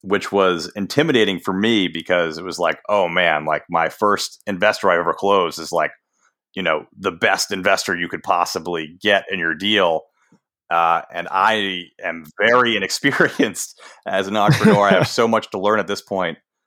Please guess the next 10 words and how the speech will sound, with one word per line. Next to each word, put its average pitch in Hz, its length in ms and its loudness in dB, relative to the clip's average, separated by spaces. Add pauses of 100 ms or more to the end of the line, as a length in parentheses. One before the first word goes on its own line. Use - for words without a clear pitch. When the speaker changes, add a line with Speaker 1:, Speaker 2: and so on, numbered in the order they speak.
(280)
Speaker 1:
Uh, 85 320 2 (640)
and 104 180 -4
so 104 520 0 (360)
Jason 135 400 -2
did 107 140 2
a 98 40 0
great 92 280 0
job 85 360 2
of 80 140 -6
helping, 90 420 0